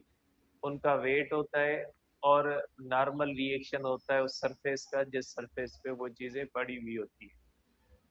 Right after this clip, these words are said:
लेकिन अगर ये forces balanced हैं,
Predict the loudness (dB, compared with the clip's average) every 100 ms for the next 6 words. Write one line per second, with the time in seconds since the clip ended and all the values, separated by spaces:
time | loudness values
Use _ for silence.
0 | _ _ _ _ _ _ _ -2 2 2
1 | 2 0 -4 _ _ _ _ _ 2 4
2 | 6 6 6 2 2 0 0 -4 -6 -4
3 | 2 2 2 -2 -2 -4 -4